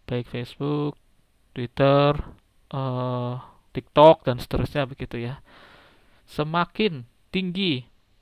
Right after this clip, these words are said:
eh, penggunaan media sosial, nah, ini nanti bagaimana, eh, apa namanya, I P K-nya misalnya begitu,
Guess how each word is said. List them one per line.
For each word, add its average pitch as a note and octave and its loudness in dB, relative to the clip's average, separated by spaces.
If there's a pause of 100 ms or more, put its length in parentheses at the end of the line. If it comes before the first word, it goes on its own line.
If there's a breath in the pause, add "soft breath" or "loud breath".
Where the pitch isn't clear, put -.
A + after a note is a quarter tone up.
(540)
eh, C3+ -4 (1040 loud breath)
penggunaan B2+ -10
media C3+ -8
sosial, C#3 -4
nah, A#2+ -8
ini F3 -6
nanti E3 -2
bagaimana, E3+ -4 (640)
eh, C#3 -2 (440 loud breath)
apa D#3 -8
namanya, C#3+ -10 (840 soft breath)
I D#3 0
P D#3 0
K-nya C#3+ -2
misalnya C3 -12
begitu, C3 -16